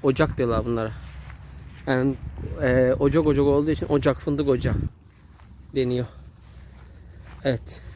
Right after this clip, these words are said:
Buralar kapatılmış. Ben buradan nasıl geçeceğim? Telin alttan geçeceğim. <laughs> Hadi bakalım. Ben buradan geçebilir miyim? Hadi sizlerle birlikte geçelim mi buradan?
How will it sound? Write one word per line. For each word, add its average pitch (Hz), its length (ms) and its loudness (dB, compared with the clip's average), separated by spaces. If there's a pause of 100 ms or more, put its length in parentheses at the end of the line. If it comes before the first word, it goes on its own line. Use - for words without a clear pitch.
(720)
Buralar 131 360 0 (1080)
kapatılmış. - 1000 2 (800)
Ben 147 300 2
buradan 156 280 4
nasıl 165 200 2
geçeceğim? 139 680 4 (580)
Telin 131 200 2
alttan 147 400 2
geçeceğim. 131 560 0 (320)
<laughs> 175 480 6 (380)
Hadi 151 200 -2
bakalım. 160 260 -2 (380)
Ben 143 160 0
buradan 160 200 2
geçebilir 170 360 0
miyim? 160 160 4
Hadi 151 120 2
sizlerle 160 360 4
birlikte 160 180 0
geçelim 170 340 0
mi 170 80 -2
buradan? 135 300 -4